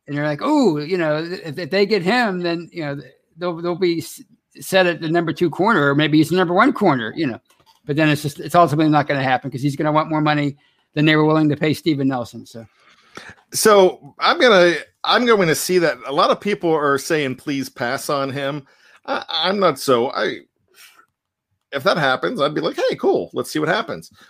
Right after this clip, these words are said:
Speaker 2: with,
Speaker 1: Yeah.
Speaker 2: with not very high expectations. Um,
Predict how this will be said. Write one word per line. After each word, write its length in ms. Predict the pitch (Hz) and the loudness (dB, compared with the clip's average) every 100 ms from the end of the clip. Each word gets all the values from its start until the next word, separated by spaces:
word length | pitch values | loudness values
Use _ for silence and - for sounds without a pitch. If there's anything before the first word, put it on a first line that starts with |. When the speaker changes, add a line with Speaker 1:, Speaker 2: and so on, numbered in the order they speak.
| _ | _
Speaker 2:
with, 240 | 139 139 143 | 2 4 0
Speaker 1:
Yeah. 160 | 151 - _ _ | -8 -12 _ _
Speaker 2:
with 180 | 143 143 | 0 2
not 200 | 131 143 | 2 -2
very 340 | 104 139 156 135 | -2 -2 0 -2
high 520 | 127 120 117 117 113 _ - - - - - | -4 -4 -4 -6 -8 _ -20 -20 -20 -6 -2
expectations. 1000 | 131 - 127 - 135 131 135 135 127 - - - _ | -2 -2 -8 -4 -2 -2 -4 -8 -8 -14 -20 -20 _
Um, 460 | 151 143 139 139 | 2 4 4 2